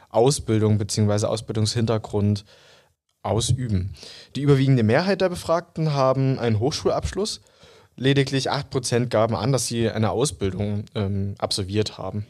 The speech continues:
Circa ein Drittel hat davon ein pädagogisch orientiertes Studium, also sowas wie Erziehungswissenschaft, Pädagogik, soziale Arbeit oder Sozialpädagogik,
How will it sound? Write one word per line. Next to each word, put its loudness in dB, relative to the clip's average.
Circa 0
ein 0
Drittel 0
hat -2
davon 0
ein 0
pädagogisch 0
orientiertes 0
Studium, 2
also 2
sowas -2
wie -10
Erziehungswissenschaft, -2
Pädagogik, -2
soziale -8
Arbeit 0
oder -4
Sozialpädagogik, -4